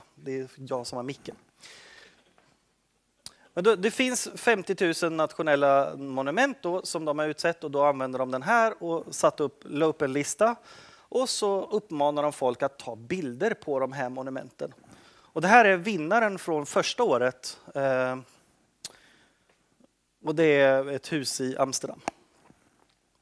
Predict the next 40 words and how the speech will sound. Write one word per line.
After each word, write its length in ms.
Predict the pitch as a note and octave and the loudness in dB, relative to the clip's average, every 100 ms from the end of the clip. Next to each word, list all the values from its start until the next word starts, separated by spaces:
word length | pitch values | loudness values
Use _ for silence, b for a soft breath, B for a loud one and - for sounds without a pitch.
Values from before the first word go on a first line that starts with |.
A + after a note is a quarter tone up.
| _ - | _ -14
Eh, 380 | B2+ B2 B2+ B2 - b b b b b b _ | -10 -8 -8 -10 -14 b b b b b b _
och 120 | G#3 | 6
de, 280 | A3 G#3+ F#3 | 6 6 2
de 160 | F3+ F#3 | 0 0
fick 200 | A#3+ B3 | -2 -2
in 200 | A#3 G#3 | -4 0
ganska 280 | F#3 - E3+ | 0 0 -4
mycket 300 | D#3 - C#4 | -4 -6 -4
bilder. 440 | B3+ C3 B2 C#3+ - | -2 0 0 -2 -8
Det 180 | D#3+ G3 | -2 0
är 40 | |
ändå 200 | G#3 F3+ | 0 -4
bara 240 | E3 E3+ D3+ | 0 6 6
en 100 | D#3 | 4
månad 480 | F3+ D3 F#3 A3 | -2 0 -2 -6
som 160 | - F3+ | -6 -6
de 120 | D#3+ | -4
hade 200 | D#3+ D3+ | -4 -4
på 280 | - C#4 A#3 | -6 -8 -6
sig 380 | - C3 B2+ - _ b b b b | -4 -4 -4 -10 _ b b b b
att 120 | D#3 | -12
få 120 | - D#3+ | -6 -6
in 160 | C3+ | -6
tolvtusen 680 | - C#3+ B2+ - C3 C#3+ C3+ | -6 -6 -6 -8 -8 -8 -6
bilder. 480 | D3+ C#3 D3+ C#3+ B2 b b b b b b | -6 -6 -2 -4 -4 b b b b b b
Men 120 | E3+ | -4
det 60 | G3 | 0
var 240 | F#3 E3+ | 2 2
bland 240 | D3 D#3 D3+ | 2 4 4
annat 200 | C3 - | 2 0
därför 260 | B2+ - | -4 -2
att 180 | C3 - | -4 -4
de, 380 | C3+ B2+ B2 B2+ - | -6 -6 -6 -12 -16
de 300 | C#3 C3 C3 | -8 -6 -6
gjorde 300 | C3+ C3+ C3+ | -8 -4 -2
reklam 480 | D#3+ - B2 A#2 A#2+ | -2 -4 -4 -4 -6
på 300 | - B2+ B2 | -10 -8 -6
Wikipedia 640 | B2 - B2 B2+ B2+ C#3 | -6 -10 -8 -6 -6 -6
och, 440 | C3+ B2+ D3+ D3+ | -8 -8 -10 -8
och 80 | C3 | -8